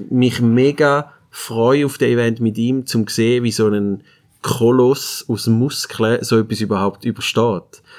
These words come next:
Und das ist für ihn auch eine mega Challenge, weil er weiss auch nicht, wie er da übersteht. Er ist mega fit, aber Ironman ist dann halt gleich, oder Langdistanz ist dann halt gleich nochmal etwas anderes. Und so hat sich jetzt ein Projekt entwickelt, wo, wo Partner sehr cool finden.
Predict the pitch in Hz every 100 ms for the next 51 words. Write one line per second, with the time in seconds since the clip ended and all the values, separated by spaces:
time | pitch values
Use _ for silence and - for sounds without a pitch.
0 | - - 104 113 - 123 139 139 117 120
1 | 117 107 123 143 170 - 110 107 107 104
2 | 98 104 117 139 135 139 139 139 135 -
3 | 156 110 98 - 95 104 117 147 - 185
4 | _ - 107 98 101 113 120 101 - 101
5 | 95 - 151 117 98 101 107 104 104 95
6 | - 104 92 98 135 147 143 143 135 139
7 | 170 226 _ _ - - - - _ _
8 | 123 127 131 127 - _ - _ _ _
9 | - - 165 185 180 165 127 - 120 127
10 | 147 180 175 165 156 170 - 160 131 123
11 | 123 117 - - _ 113 113 110 - 127
12 | 160 170 180 147 156 151 - 160 170 160
13 | 165 160